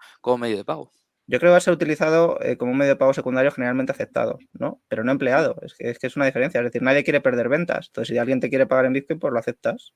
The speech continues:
Speaker 2: sin, sin ningún tipo de problema. Si convertirlo a, a fiat o a cualquier otro, a cualquier otra cosa es trivial. Entonces, yo creo que va a ser generalmente aceptado, sí. Si es que es muy fácil. De hecho, ya, ya hay muchas empresas que están encargando de, de, de desarrollar esa línea, ¿no?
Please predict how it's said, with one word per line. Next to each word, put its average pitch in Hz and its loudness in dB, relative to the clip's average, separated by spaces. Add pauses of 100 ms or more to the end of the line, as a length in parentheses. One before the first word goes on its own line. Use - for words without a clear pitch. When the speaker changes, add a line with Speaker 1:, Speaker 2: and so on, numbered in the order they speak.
(140)
Speaker 2:
sin, 117 -6
sin 117 -8
ningún 120 -2
tipo 117 -4
de 117 0
problema. 135 0
Si 127 -4
convertirlo 123 0
a, 127 4
a - 0
fiat 131 2
o 123 -2
a 113 -2
cualquier 123 0
otro, 123 0 (320)
a - -20
cualquier 120 0
otra 117 0
cosa 135 0
es 139 -2
trivial. 123 0 (460)
Entonces, 117 -2
yo 120 0
creo 135 4
que 135 6
va 135 8
a 131 4
ser 143 -2
generalmente 131 2
aceptado, 147 0
sí. - -8 (300)
Si 120 -6
es - -6
que 127 6
es 120 0
muy 123 -4
fácil. - -6 (120)
De 120 -16
hecho, - -4
ya, 120 2
ya 117 -4
hay 120 -2
muchas 120 -6
empresas 117 -8
que - -20
están 113 -6
encargando 113 0
de, 110 0 (120)
de, 110 -4
de 117 -4
desarrollar 110 0
esa 110 -4
línea, 123 -2
¿no? 165 -6